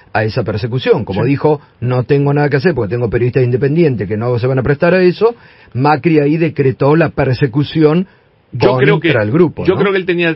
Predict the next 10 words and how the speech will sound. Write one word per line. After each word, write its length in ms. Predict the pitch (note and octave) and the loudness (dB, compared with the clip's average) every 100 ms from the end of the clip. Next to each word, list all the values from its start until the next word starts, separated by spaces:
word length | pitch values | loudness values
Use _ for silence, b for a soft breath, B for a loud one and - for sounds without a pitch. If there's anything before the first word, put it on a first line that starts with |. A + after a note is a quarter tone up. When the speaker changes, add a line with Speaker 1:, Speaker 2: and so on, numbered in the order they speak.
| C3 | -2
Speaker 2:
ya 200 | D3 E3+ | 0 0
decidida 520 | D#3+ C3 B2+ D3 E3+ | -2 -6 -6 -2 0
y 120 | D3 | 0
preparada 640 | A#2+ A#2 A#2 C3+ D3 A2+ | -2 -2 -2 -2 -2 -2
el, 160 | G#2 G2+ | -6 -8
el 120 | G#2 G2+ | -8 -8
ataque 580 | G#2 C3 B2+ D#3 G#3 G#3 | -4 -4 -4 -4 -6 -8
a 180 | G#2+ G2 | -8 -8
Cristóbal 400 | F#2 G2 A2+ G#2+ | -8 -8 -4 -4
López. 400 | G2 F2+ G2+ - | -6 -8 -10 -10